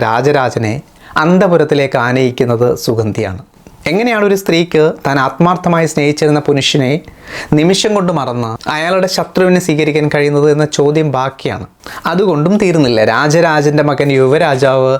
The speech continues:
രാജേന്ദ്രനെയും പ്രണയിക്കുന്ന ദേവനായകി അതിന് ന്യായം കണ്ടെത്തുന്നത് ഓരോ യുദ്ധം വിജയിച്ചു വരുമ്പോഴും ഓരോ റാണിയെ സ്വന്തമാക്കുന്ന രാജരാജൻ സ്ത്രീകളോട് ചെയ്യുന്ന അനീതിയാണത്.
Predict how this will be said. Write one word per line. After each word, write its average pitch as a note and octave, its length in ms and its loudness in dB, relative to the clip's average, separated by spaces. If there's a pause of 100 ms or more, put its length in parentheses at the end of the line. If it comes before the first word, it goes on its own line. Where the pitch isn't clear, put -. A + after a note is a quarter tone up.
(380)
രാജേന്ദ്രനെയും C#3+ 1000 2 (600)
പ്രണയിക്കുന്ന C#3 520 0 (100)
ദേവനായകി A2+ 640 0 (460)
അതിന് E3 280 2
ന്യായം D3+ 320 0
കണ്ടെത്തുന്നത് C#3 500 0 (140)
ഓരോ E3+ 180 4 (160)
യുദ്ധം C#3 360 2 (100)
വിജയിച്ചു D3 400 0
വരുമ്പോഴും B2 420 -2 (360)
ഓരോ F3+ 180 0 (100)
റാണിയെ F3+ 340 0
സ്വന്തമാക്കുന്ന D3+ 580 0 (100)
രാജരാജൻ A2+ 520 0 (400)
സ്ത്രീകളോട് G3+ 460 2 (100)
ചെയ്യുന്ന D#3 300 2 (460)
അനീതിയാണത്. D#3 760 2